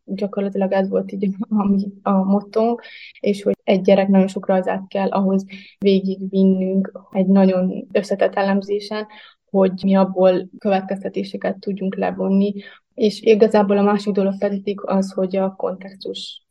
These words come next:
folyamatosan kell figyeljük, és, és anélkül nem tudunk elemezni. Tehát, hogy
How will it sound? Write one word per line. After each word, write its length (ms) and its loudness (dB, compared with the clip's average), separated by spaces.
folyamatosan 800 0
kell 280 -2
figyeljük, 440 -2
és, 240 -6
és 200 -2
anélkül 560 2
nem 180 0
tudunk 480 -6
elemezni. 840 2
Tehát, 360 0
hogy 260 -2